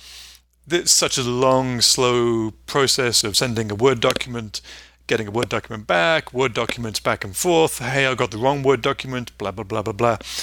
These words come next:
And before you know it, you're a hundred and fifty Word documents deep in a chapter, and six months have gone by. And then the book would be done after a year, then it would take six months to get sent to the publishers, and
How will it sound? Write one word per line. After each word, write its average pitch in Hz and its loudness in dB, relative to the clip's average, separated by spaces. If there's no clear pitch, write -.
And 104 -4
before 135 -2
you 123 -2
know 123 2
it, 113 -2
you're 107 -2
a - -4
hundred 135 0
and 131 -2
fifty - 0
Word 113 2
documents 113 -2
deep 123 -2
in 107 -4
a 101 -8
chapter, 107 -4
and 92 -18
six - -2
months 139 0
have 113 -2
gone 117 -2
by. 107 0
And 135 0
then 120 0
the - -8
book 139 -2
would 104 -8
be 113 -4
done 170 2
after 147 2
a 139 0
year, 139 6
then 127 -2
it 110 -4
would 107 -8
take - -6
six - 2
months 120 0
to - -6
get - -8
sent 117 -4
to 110 -12
the 90 -18
publishers, 131 0
and 98 -10